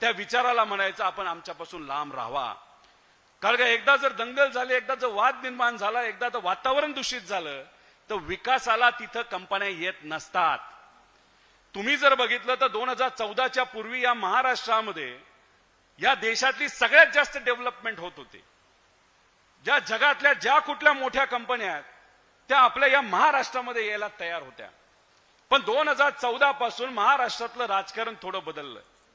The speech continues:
आणि त्याच्यामध्ये द्वेष, वाद, विवाद, दंगल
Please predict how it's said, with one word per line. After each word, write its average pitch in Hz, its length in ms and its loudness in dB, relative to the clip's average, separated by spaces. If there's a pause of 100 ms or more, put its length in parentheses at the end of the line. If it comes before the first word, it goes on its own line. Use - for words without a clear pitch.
(400)
आणि 254 140 2
त्याच्यामध्ये 262 500 0
द्वेष, 202 500 0 (920)
वाद, 214 460 6 (520)
विवाद, 233 720 2
दंगल 233 500 0